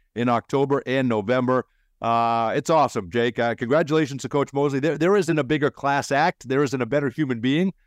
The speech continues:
I think, than Coach Mosley, but I think he'll be the first one to say, "Okay, that's great, and I appreciate that," and it is. He's, he's, he's the real deal. He's a genuine article.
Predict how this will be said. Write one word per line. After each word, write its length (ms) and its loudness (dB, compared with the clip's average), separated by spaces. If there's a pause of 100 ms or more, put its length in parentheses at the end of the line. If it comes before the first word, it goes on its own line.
(120)
I 120 2
think, 180 -2
than 80 -2
Coach 260 0
Mosley, 340 2
but 140 2
I 60 4
think 220 -2
he'll 140 2
be 80 0
the 80 2
first 280 0
one 120 0
to 80 2
say, 360 2 (300)
"Okay, 260 0
that's 220 2
great, 260 2
and 80 -4
I 60 2
appreciate 480 0
that," 220 2
and 180 -2
it 40 2
is. 180 2
He's, 200 -2
he's, 200 0 (140)
he's 320 -2 (100)
the 120 2
real 220 4
deal. 320 0
He's 180 -2
a 60 -2
genuine 420 0
article. 440 0